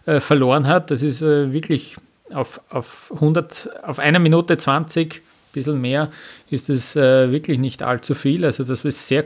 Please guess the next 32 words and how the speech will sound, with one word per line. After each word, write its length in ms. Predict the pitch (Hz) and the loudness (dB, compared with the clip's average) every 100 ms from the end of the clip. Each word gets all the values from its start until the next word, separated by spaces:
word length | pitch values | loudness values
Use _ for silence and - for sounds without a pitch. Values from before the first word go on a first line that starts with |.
| - | 0
cool. 220 | 147 170 - - - - - _ | 2 0 -2 -20 -20 -20 -20 _
Ähm, 640 | 180 139 143 143 143 143 160 - | 0 2 4 2 0 -2 -6 -4
und 580 | 156 147 151 151 - - - - | 0 2 2 -2 -6 -20 -8 0
auch 180 | 165 | 2
wieder 320 | 160 160 196 190 | 4 4 4 4
natürlich, 760 | 170 147 160 165 175 160 - _ _ - | 4 2 4 4 2 0 -6 _ _ -4
das 180 | 160 143 | -2 0
haben 140 | 156 | 0
sie 160 | 156 139 | 2 2
auch 160 | 135 | 0
so 160 | - 160 | -2 -4
planen 380 | 139 123 156 151 | -2 -2 -2 -2
können, 420 | 139 151 151 131 | 0 0 0 2
weil 240 | 139 147 | 2 0
diese 360 | - 151 139 143 | 0 -2 0 0
Pisten 420 | - 175 - 151 | 0 -6 -4 -4
einfach 320 | 123 123 131 - - 359 311 | -4 -2 -4 -6 -16 -14 -12
schön 320 | - - 131 117 | -4 0 2 2
hart 280 | 117 123 | 0 0
sind, 320 | - 147 170 - | -2 -2 -2 -2
gut 240 | 147 147 | -2 0
präpariert. 640 | 151 143 143 120 139 160 | 0 2 2 2 -2 -4
Die 60 | 143 | -4
Bedingungen 520 | 165 143 151 139 131 | -4 0 2 2 2
müssen 280 | 131 - 135 | 0 0 -2
halt 160 | 120 | 0
auch 100 | 123 | -2
dazu 300 | - 127 - | -4 -8 -6
passen. 480 | 139 123 123 - 147 | -4 -2 -2 0 -2
Wenn 160 | 131 131 | 0 -2
du 80 | 131 | -2
das 320 | 135 127 | 0 -2